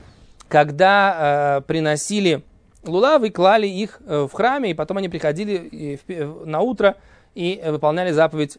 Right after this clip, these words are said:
в шаббат в храме. В шаббат, первый йом тов в храме. А Гемара говорит, «Тани Тана, Камед Рав Нахман», учил, э, тот человек, который цитирует Мишнайот перед Рав Нахманом, «Содрим аль гаг гаицтаба», да, их кладём на крышу ицтаба.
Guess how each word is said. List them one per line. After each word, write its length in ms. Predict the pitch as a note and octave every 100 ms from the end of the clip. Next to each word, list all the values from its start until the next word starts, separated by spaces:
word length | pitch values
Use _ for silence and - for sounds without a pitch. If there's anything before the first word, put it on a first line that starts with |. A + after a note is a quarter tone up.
| _
в 120 | -
шаббат 420 | - D#3+ D3+ F#3 -
в 60 |
храме. 380 | - D#3 B2 - - _ _ _ _ _ -
В 60 |
шаббат, 320 | - C#3+ G#3 -
первый 220 | D3+ C#3+
йом 120 | E3+
тов 120 | D3
в 20 |
храме. 220 | - B2+ B2
А 100 | B2+
Гемара 260 | C3+ F3
говорит, 320 | G#3 A#3+ D4 -
«Тани 240 | C4 B3
Тана, 380 | A3+ A#3 A3+ A3 _ _ _ _
Камед 260 | - G3 F#3+
Рав 120 | F3
Нахман», 240 | E3 C3
учил, 320 | B2+ G3+ F#3+ -
э, 580 | D3+ C#3 C3+ C3 C3 C3+ -
тот 160 | -
человек, 200 | - D#3+
который 160 | D3+ D3
цитирует 380 | - - D#3+ D3+
Мишнайот 540 | D3+ F3 A3+ D#4 -
перед 280 | - F3+ E3+
Рав 140 | D#3
Нахманом, 440 | F3 C4 A#3+ A3 A3 _ _ _
«Содрим 440 | - C4 C#4 A#3
аль 100 | G#3+
гаг 320 | E3+ G3+ G#3
гаицтаба», 680 | E3+ E3+ G3 E3 - A#2+ A#2 - -
да, 240 | E3 G3+
их 120 | F3
кладём 340 | - D#3+ G#3+ G3
на 120 | E3+
крышу 420 | G3 A3 - E3
ицтаба. 500 | G#3 A#3+ - F3+